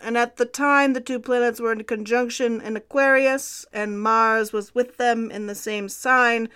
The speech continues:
within the light of Jupiter." French physician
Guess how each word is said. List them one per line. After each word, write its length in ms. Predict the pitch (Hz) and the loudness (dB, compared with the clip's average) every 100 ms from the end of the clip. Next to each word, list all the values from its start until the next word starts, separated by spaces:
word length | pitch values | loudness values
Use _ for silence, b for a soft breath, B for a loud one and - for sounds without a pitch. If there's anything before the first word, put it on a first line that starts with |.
| b b | b b
within 340 | 196 208 202 | -10 -6 -6
the 60 | 185 | -6
light 580 | 180 180 165 160 - - _ _ _ | -6 -6 -6 -10 -18 -20 _ _ _
of 200 | 180 165 | -14 -14
Jupiter." 520 | - - 156 - - - _ _ _ _ _ _ _ _ _ _ _ _ _ _ - b b b b b b b _ _ _ _ _ _ _ _ _ _ _ _ _ | -14 -14 -14 -20 -20 -20 _ _ _ _ _ _ _ _ _ _ _ _ _ _ -20 b b b b b b b _ _ _ _ _ _ _ _ _ _ _ _ _
French 300 | - 427 403 | -2 2 2
physician 680 | - 285 269 285 254 240 226 | 2 2 4 2 0 0 -2